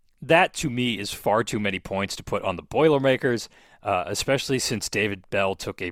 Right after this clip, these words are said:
very nasty-looking hit on Saturday. Uh, he's in concussion protocol. He is, uh, definitely questionable for the Illinois game. And if looks are any indication, and obviously, um, head injuries are a very tricky,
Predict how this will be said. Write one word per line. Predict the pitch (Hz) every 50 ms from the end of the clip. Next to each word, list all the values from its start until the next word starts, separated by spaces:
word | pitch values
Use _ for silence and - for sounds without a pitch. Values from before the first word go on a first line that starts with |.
| 80 - -
very | - 95 95 101 101 98
nasty-looking | 95 90 90 87 80 - - 92 87 87 82 - 87 80
hit | 71 - 127 120 - -
on | 110 101
Saturday. | 95 - - 107 101 95 95 90 98 92 95 92 - - - - - - - - -
Uh, | 110 92 87 80
he's | 71 - 120 117 120 135
in | 131
concussion | 117 - 120 104 - 107 101 - - 101
protocol. | - - 101 95 92 - - 92 90 90 87
He | 87 90 92
is, | 92 87 85 - -
uh, | 98 92 87 85 - _
definitely | - 120 117 - - 120 110
questionable | - - 104 98 87 - - 98 90 92
for | 82 - 95 92
the | 87 87 85 87
Illinois | 90 92 90 87 90 87 87
game. | 85 - 92 87 87 87 90 90 - - - - - - - - _ _ _
And | - 98 90 85 82 80 80 82 82 - _ _ _ _
if | - 117 104 - - _ - _ - - - -
looks | 117 135 143 - - 143
are | 123
any | 123 123 117 113 110
indication, | 104 98 - - 101 98 92 - 95
and | 90
obviously, | 92 92 92 92 90 - 98 92 87 90 90
um, | 85 82 80 80 80
head | 82 98 95 90
injuries | 95 92 87 92 87 87 87 -
are | 90 82 82
a | 82
very | 92 90 85 85 85 85 - - _ _ _ -
tricky, | - - 117 104 - 117 107 101 101